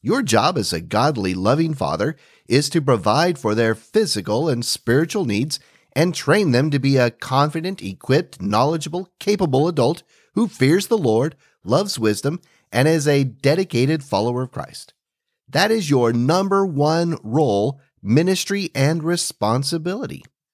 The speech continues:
In our modern culture, I think this vital role of fathers has been understated and misrepresented and at times even ridiculed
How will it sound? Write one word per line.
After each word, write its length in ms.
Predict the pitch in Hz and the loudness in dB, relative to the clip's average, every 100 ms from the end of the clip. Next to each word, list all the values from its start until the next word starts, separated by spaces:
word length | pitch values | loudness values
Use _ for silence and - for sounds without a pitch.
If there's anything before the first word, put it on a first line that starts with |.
| _ _ | _ _
In 140 | - | 0
our 80 | 180 | 2
modern 320 | 185 202 240 | 4 4 2
culture, 480 | 160 92 85 98 139 _ _ | 0 -4 -6 -8 -8 _ _
I 100 | - | -4
think 300 | 165 220 247 | -2 0 0
this 180 | 196 175 | 2 0
vital 400 | 131 123 170 156 | 2 2 2 2
role 300 | 117 123 151 | 2 0 0
of 100 | 110 | -2
fathers 460 | - 147 160 123 156 | -2 0 0 0 -2
has 240 | 127 139 | -2 -2
been 200 | 139 113 - - | -2 -4 -4 -2
understated 760 | 190 214 170 - 87 101 151 - _ _ - | 0 0 -2 -4 -2 -2 -2 -6 _ _ 0
and 320 | 160 151 139 | 2 4 2
misrepresented 1080 | 247 - 127 143 143 120 123 180 135 151 - | 2 -2 0 0 0 -4 -2 0 0 -2 -4
and 120 | 165 | -2
at 200 | 175 143 | -2 -2
times 360 | - 165 196 175 | -4 -2 -2 -2
even 420 | 196 196 185 143 | 0 0 0 -2
ridiculed 760 | 175 294 277 - 110 98 127 | -2 -2 -4 -4 -4 -2 -4